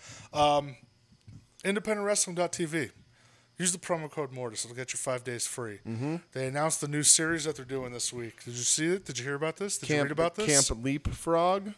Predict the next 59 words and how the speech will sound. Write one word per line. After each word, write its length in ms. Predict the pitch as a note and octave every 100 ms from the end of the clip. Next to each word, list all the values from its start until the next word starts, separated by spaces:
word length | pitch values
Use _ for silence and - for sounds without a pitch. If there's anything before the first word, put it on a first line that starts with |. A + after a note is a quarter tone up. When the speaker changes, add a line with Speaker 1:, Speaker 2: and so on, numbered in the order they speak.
| _ _ _ _ _ _ _ _ _ _ _
Speaker 1:
No. 260 | C3+ A#2+ C3+ - _ _ _ - -
Speaker 2:
But 80 | C3
that's 180 | D3 -
a 40 |
thing. 280 | - D3 C#3
That's 180 | D#3 D3
real. 200 | C#3+ D#3
I 60 |
didn't 160 | D#3 F3+
make 160 | D3 -
that 160 | A#2
up. 220 | A#2+ D#3 - _ _ _ _ _ _ _ _ _ _ - - - - - -
They, 120 | C3
it 160 | A#2 C#3
debuted 340 | D3 E3 E3+
last 200 | F3 -
night. 200 | A3+ A#2+ - _ _ _ _ _ -
Speaker 1:
All 80 | B2
right. 180 | A#2 A2+ A2
Well, 180 | C3+
Speaker 2:
I 40 | C3+
don't 100 | G3+
know 80 | F3+
what 120 | F3
it's 100 | D#3+
Speaker 1:
you're, 80 | D#3+
Speaker 2:
about. 100 | F3+
Speaker 1:
you're 80 | A#3
gonna 120 | D#3
have 80 | C#3
to 80 |
fill 240 | C3+ D#3 D3
me 160 | C#3+
in 140 | C#3 C3
'cause 100 | C3
Speaker 2:
I 60 |
don't 120 | F#3+ A3
Speaker 1:
I 40 |
Speaker 2:
know. 240 | D#3 A3+ - - -
Speaker 1:
I 120 | B2
don't 180 | A#2+ B2+
Speaker 2:
It's 100 | A2+
Speaker 1:
know. 60 |
Speaker 2:
Camp 320 | - F3 G3
Leapfrog. 640 | G#3+ D4 - A2+ G2+ G#2 -
Speaker 1:
Um, 460 | C#3 D3 D3 C#3 B2
no, 320 | D#3 G3+ E3
it's 180 | B2 -
The 100 | C#3
Masked 520 | C3 C#3+ E3 - -
Wrestler. 380 | C#3 E3 F3 C3+
Speaker 2:
Yes, 340 | C3+ A#2 F#2+
I 60 | A#2
did 200 | A#2 G#2+
see 100 | G#2+
that, 160 | F#2+ F#2
Speaker 1:
All 120 | A#2+
Speaker 2:
too. 80 | A2+
Speaker 1:
right. 260 | A2 G#2+